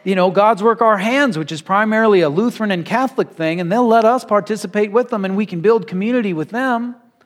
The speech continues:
And we can show the outside world that we're all willing to work together. We got some differences, but we got the same cross. We gotta work together.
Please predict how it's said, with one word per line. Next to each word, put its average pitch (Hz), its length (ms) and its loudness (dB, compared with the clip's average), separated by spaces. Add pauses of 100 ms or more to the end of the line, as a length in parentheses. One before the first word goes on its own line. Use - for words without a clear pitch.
(580)
And 190 320 -2 (220)
we 214 160 -2
can 202 180 -4
show 247 380 2
the 208 120 2
outside 208 580 2
world 240 340 4
that 180 120 0
we're 190 120 2
all 226 200 4
willing 233 300 -2
to 180 40 0
work 233 280 2
together. 190 640 0 (180)
We 175 80 -4
got 233 240 0
some 180 140 -6
differences, 208 600 0
but 160 160 -4
we 165 120 -2
got 202 300 0
the 156 80 -10
same 226 400 -2
cross. 226 580 0 (420)
We 208 80 -4
gotta 254 120 4
work 247 220 2
together. 233 680 -4